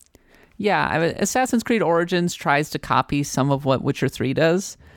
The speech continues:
'cause you have, like, the assassin abilities, and you can turn on detective vision, you can see the little blood stains,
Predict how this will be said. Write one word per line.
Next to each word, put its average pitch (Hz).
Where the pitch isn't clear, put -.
'cause 165
you 160
have, 147
like, 131
the 143
assassin 127
abilities, 131
and 143
you 151
can 151
turn 175
on 160
detective 160
vision, 151
you 147
can 165
see 175
the 175
little 175
blood 151
stains, 156